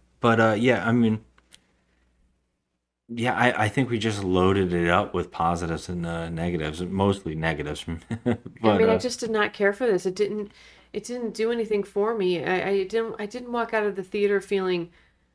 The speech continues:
Speaker 2: like, "Okay, you know, like, there's some things that are resolved here," and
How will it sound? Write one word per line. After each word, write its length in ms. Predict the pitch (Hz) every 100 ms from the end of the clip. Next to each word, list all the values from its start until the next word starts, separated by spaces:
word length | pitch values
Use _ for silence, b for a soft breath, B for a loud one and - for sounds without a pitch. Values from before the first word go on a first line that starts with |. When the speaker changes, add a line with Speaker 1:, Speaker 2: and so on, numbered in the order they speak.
| _
Speaker 2:
like, 180 | 190 185
"Okay, 420 | - 233 233 185
you 140 | 185 190
know, 320 | 185 190 220 -
like, 180 | 196
there's 220 | 190 202 202
some 180 | 214
things 280 | 196 190 196
that 100 | 196
are 80 | 190
resolved 500 | 185 185 190 185 185
here," 340 | 190 185 190 202
and 400 | 185 180 180